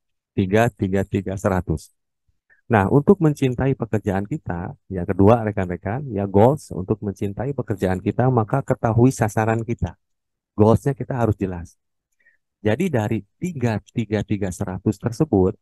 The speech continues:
ya, supaya kita cinta akan rutinitas tiga tiga tiga seratus, berarti kita harus mengetahui, ya, eh, goal kita atau sasaran kita.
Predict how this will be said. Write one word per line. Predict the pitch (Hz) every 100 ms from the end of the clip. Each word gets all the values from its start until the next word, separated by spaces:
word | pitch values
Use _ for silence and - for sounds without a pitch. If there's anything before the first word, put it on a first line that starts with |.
| _ -
ya, | 90
supaya | - 95 90
kita | - 98 98
cinta | - 107 101 101 92
akan | 101 101
rutinitas | 101 92 98 95 107 104
tiga | - 101 95 -
tiga | 98 95
tiga | 104 98
seratus, | - 95 87 131 131
berarti | 101 92 - 135 185 - _ _ _ _
kita | 95 123 120
harus | 92 80 120 147 -
mengetahui, | 98 95 95 92 87 90 127 120 107 _ _ 101
ya, | 95 107 95 - _
eh, | 95 98 92 92
goal | 104 107 107 117
kita | 117 95
atau | - -
sasaran | - 87 90 87
kita. | 90 87